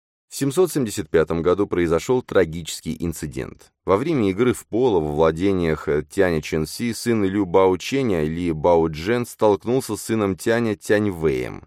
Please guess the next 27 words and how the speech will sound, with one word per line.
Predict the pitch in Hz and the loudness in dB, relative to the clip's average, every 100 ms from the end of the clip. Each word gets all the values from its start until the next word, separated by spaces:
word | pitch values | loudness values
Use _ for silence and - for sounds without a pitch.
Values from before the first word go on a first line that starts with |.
| _ _ _ _ _ _ - | _ _ _ _ _ _ -6
Поло | 143 117 78 | 0 2 2
имеется | 98 117 - 90 | 2 -2 -2 -4
в | |
виду | 78 87 113 | -4 -4 -4
конное | - 110 78 71 | 0 0 0 -4
поло, | - 71 60 | -4 -4 -4
командный | - 92 104 92 80 | -4 0 0 0 -2
вид | 87 82 | -4 -6
спорта | - 98 - | 0 0 0
с | 80 | -4
мячом, | 85 78 127 123 | -6 -2 -2 -2
в | |
котором | 98 98 131 113 | -2 0 0 0
участники | 95 123 - 92 85 | -2 -4 -6 -8 -8
сидят | - 87 92 90 | -8 0 0 0
верхом | 82 85 80 - 95 | 0 2 2 0 0
на | 82 | 2
лошадях | 73 - 87 113 - | 0 -2 -2 -2 -2
и | 127 | -4
перемещают | 120 92 80 - 95 76 | -2 -2 -2 0 0 0
мяч | 90 82 - | -2 -2 0
по | 73 | -2
полю | - 110 92 | 0 -2 0
с | |
помощью | - 101 92 85 | 0 0 0 -6
специальных | - 80 82 71 73 | -8 -6 -2 -2 -2
клюшек. | - 62 - - - | -8 -10 -10 -16 -20